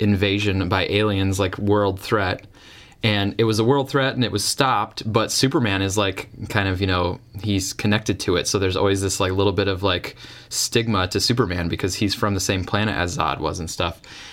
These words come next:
And I like it that Cyborg has a similar issue where he has a personal connection to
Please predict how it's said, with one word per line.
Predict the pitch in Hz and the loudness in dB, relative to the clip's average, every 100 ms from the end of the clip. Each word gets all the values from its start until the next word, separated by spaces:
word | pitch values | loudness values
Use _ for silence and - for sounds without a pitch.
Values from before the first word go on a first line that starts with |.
| - | -4
And | 110 | 0
I | 104 | 2
like | 117 123 | 0 0
it | 104 | -2
that | 110 98 | 0 0
Cyborg | - 113 117 120 104 | 2 2 2 0 0
has | 110 101 | 0 0
a | 92 | 0
similar | - 104 92 | 2 2 2
issue | 113 117 104 92 | 2 2 2 2
where | 98 95 92 - - | 2 2 -2 -8 -18
he | - 120 | 0 0
has | 113 101 | 2 -2
a | 95 | 0
personal | 117 107 113 | 0 2 -2
connection | 101 107 104 - 101 92 90 - | -2 0 0 0 -2 -2 -2 -6
to | - 135 117 98 95 | 0 2 4 2 0